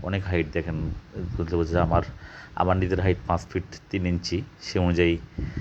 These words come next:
তার চার গুণ হাইট শাটারের। এছাড়াও আমরা বিভিন্ন ধরনের ডিজাইন গেট, অটোমেটিক গেট,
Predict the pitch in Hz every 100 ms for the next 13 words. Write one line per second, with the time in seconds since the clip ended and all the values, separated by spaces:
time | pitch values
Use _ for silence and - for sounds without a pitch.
0 | - - 85 80 92 87 82 82 80 82
1 | 78 - 82 76 73 71 - - - -
2 | - - - - - - - - - -
3 | - - - - - - - - - -
4 | - 98 98 117 110 98 160 101 98 104
5 | 101 101 98 87 92 98 95 87 87 87
6 | - - - - - - 87 87 87 85
7 | 80 87 87